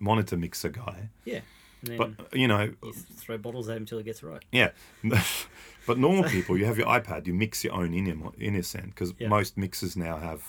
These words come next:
Speaker 1: you can,
Speaker 2: Wi-Fi.
Speaker 1: you know, it's all, it's all Bluetooth or whatever it is.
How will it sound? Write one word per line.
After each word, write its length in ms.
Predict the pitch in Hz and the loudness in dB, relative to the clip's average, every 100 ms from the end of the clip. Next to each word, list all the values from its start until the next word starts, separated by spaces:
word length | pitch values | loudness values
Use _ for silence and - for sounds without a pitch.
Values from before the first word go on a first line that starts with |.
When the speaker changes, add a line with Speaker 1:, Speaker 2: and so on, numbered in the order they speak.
| - - _ - - - _ _ _ - - | -18 -20 _ -20 -20 -20 _ _ _ -14 -8
Speaker 1:
you 120 | 95 | -6
can, 160 | 95 | -6
Speaker 2:
Wi-Fi. 300 | 98 95 95 87 - 107 - | -8 -10 -16 -14 -10 -10 -2
Speaker 1:
you 100 | 107 | 2
know, 140 | 98 | 4
it's 120 | 87 104 | 2 2
all, 280 | 95 92 92 | 2 2 0
it's 140 | 87 | 2
all 280 | 95 90 92 | 2 2 0
Bluetooth 480 | 95 98 - 90 - | 2 2 4 4 4
or 60 | |
whatever 320 | 87 92 87 | 4 4 2
it 60 | 82 | -2
is. 200 | 82 | -4